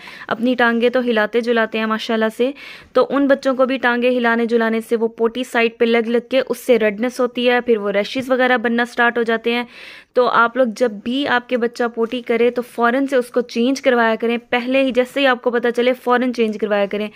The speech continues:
क्योंकि अगर बच्चे को रैशेस हो जाते हैं, माँ खुद भी बहुत ज़्यादा परेशान होती है और बच्चा खुद अलग तकलीफ़ में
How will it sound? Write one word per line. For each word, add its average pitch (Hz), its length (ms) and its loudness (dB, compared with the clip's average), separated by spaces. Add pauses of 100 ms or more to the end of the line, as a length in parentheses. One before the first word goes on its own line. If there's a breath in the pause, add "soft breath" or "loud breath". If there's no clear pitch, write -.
(520 loud breath)
क्योंकि 277 360 2
अगर 233 400 2
बच्चे 233 260 0
को 233 100 0
रैशेस 220 380 -2
हो 247 60 4
जाते 233 240 0
हैं, 233 120 0
माँ 220 240 2
खुद 220 220 -2
भी 247 120 -2
बहुत 262 220 -2
ज़्यादा 262 240 0
परेशान 262 440 0
होती 247 220 -4
है 254 140 2
और 233 140 0
बच्चा 226 400 0
खुद 233 280 -2
अलग 214 340 2
तकलीफ़ 208 440 -4
में 214 200 -4